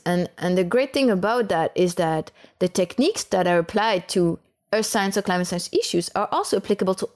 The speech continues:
all sorts of different problems in, in life, you know, scientific problems in life. And so learning about these sort of skills is, is useful as an undergrad because there is a huge market for these sort of skills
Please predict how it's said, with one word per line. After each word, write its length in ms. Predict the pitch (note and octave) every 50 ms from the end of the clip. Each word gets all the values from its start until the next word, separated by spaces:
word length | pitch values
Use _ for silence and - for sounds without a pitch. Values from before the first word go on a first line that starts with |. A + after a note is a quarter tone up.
| _ -
all 240 | - - - D5+
sorts 280 | - - - - - -
of 80 | - B3+
different 280 | C#4+ C4 - B3 A#3
problems 520 | - A3+ G3 E3 C#3 - - E3+ - - - _ _ _ _ _ _
in, 240 | - G#3+ G#3+ G3+ F#3+ -
in 140 | - G#3+ G3+
life, 380 | E3 - - - - - - - _ _
you 100 | F#3 F3+
know, 200 | E3 D#3 D#3+ - _
scientific 500 | _ - - F#3+ F#3 F3 F3+ E3 - -
problems 380 | - - - - - - - -
in 60 | -
life. 220 | - - - - - - - - - - - - - -
And 160 | - G3+ G#3
so 160 | G3+ - G#3 F#3+
learning 380 | G3 G#3+ A3+ B3+ C4+ C4 A#3+
about 240 | G#3+ F#3+ F3+ F3 E3+
these 140 | E3+ F3 -
sort 240 | - - G3+ G#3 G3
of 100 | F3+ -
skills 520 | - - - A3 - G4 C#4+ G3+ - - - _
is, 300 | - F#3+ F#3 F3+ - - - _
is 380 | - - F#3 F3+ - - - -
useful 400 | A#3+ D#4 F4 - - A#3+ G#3+ G3
as 120 | F#3+ G3
an 120 | F#3+ G3
undergrad 480 | A#3 C#4 C#4 A#3 - F3+ E3 E3+ E3 E3+
because 540 | F3+ F#3 F3+ - F3+ E3 E3 E3 E3 - - - - - - - - - _ _ _ _ _
there 180 | - G#3 G#3 -
is 220 | - G#3+ G#3 G3
a 40 | G#3
huge 340 | G3 - - C#4+ C#4+ A3+ G#3+
market 500 | G3 G3+ G#3+ A3+ G#3+ - - - - -
for 160 | - F3+ E3+
these 220 | E3+ F#3+ F#3+ F#3
sort 220 | - - F3+ E3+ E3
of 60 | D#3+
skills 540 | - - - C3+ A#2+ E2 - - - -